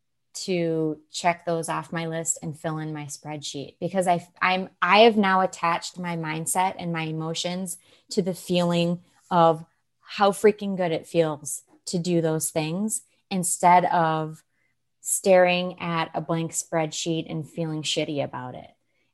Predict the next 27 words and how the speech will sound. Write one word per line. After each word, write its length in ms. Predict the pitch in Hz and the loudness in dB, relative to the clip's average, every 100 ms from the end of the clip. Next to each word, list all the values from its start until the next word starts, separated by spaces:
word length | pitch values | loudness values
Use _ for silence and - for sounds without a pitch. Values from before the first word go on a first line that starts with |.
| - | -10
and 260 | 165 160 | -6 -6
staring 400 | 147 - 175 175 | -4 -2 0 0
at 120 | 170 165 | 0 0
all 160 | 160 | 0
those 160 | 165 165 | 0 -2
unchecked 480 | 160 160 160 160 - | -4 -6 -8 -10 -10
boxes 460 | 156 151 165 151 | -12 -10 -10 -10
and 220 | 156 160 | -10 -10
feeling 280 | - 156 151 | -8 -8 -8
shitty 360 | 143 - 151 135 | -10 -10 -8 -8
about 280 | 139 117 - | -10 -14 -16
it. 160 | - - _ _ _ _ _ | -18 -20 _ _ _ _ _
I 160 | 180 214 | 6 10
wanna 220 | 247 220 | 10 8
feel 240 | - 185 | 4 2
good. 480 | 156 160 147 - 160 _ _ _ | 2 0 -2 -6 -14 _ _ _
I 120 | - 190 | 2 8
don't 100 | 214 | 10
wanna 160 | 226 | 10
feel 180 | - 165 | 6 0
bad 220 | 143 131 | -2 -6
anymore. 560 | 131 135 131 - - - _ _ - | -8 -10 -12 -16 -20 -20 _ _ -2
I've 160 | 165 160 | 0 0
attached 680 | 165 - 175 175 - - - _ _ _ _ | 0 2 4 2 -4 -10 -18 _ _ _ _
that 320 | 170 165 170 | 2 2 4
good 240 | 175 202 175 | 2 2 2
feeling 680 | 185 180 165 156 156 151 | -6 -4 -2 -4 -6 -10